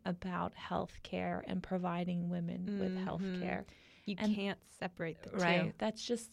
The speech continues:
Speaker 1: it's just not true. I mean, this is the crux of the abortion issue is, is this unborn child a human being? Is this a life or is it not?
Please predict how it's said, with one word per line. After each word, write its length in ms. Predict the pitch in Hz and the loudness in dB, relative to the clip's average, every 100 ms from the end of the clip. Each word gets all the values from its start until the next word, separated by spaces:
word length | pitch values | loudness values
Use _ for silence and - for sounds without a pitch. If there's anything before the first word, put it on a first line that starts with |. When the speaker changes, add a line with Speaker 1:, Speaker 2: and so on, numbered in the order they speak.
| - | -2
Speaker 1:
it's 340 | 214 214 - | 0 0 -2
just 240 | - 240 - | -4 -2 0
not 220 | 254 240 | 0 0
true. 360 | - 330 330 185 | -2 -2 0 0
I 100 | 190 | 0
mean, 220 | 202 196 | 2 2
this 260 | 202 214 214 | 0 -2 -2
is 240 | 202 - - - - _ | -4 -6 -20 -20 -20 _
the 100 | 214 | 2
crux 560 | 202 - 226 233 - - - | 2 4 4 2 -4 -8 -2
of 160 | 208 | 0
the 100 | 208 | 2
abortion 560 | 190 208 254 277 220 202 - | 2 2 0 0 -2 -2 -2
issue 520 | 175 - 170 175 180 | -4 -2 -2 0 -2
is, 420 | - 180 180 202 - - - _ _ | 0 0 0 -2 -10 -20 -20 _ _
is 380 | 196 196 208 - - | 0 0 0 -8 -4
this 400 | 196 202 - - _ _ _ | -2 -2 -8 -20 _ _ _
unborn 520 | 185 180 196 190 202 196 | 2 4 4 4 4 2
child 500 | - 165 165 185 190 | 0 2 4 4 2
a 20 | |
human 460 | - 185 196 202 | 0 2 4 4
being? 440 | 180 175 170 180 196 | 4 2 2 2 2
Is 120 | 185 | 0
this 240 | 180 185 | -4 -2
a 60 | 208 | -2
life 500 | 196 156 160 180 - 196 | -2 0 0 -2 -6 -4
or 160 | 185 | 0
is 180 | 190 196 | 0 2
it 140 | 202 208 | 0 0
not? 340 | 262 202 | 0 0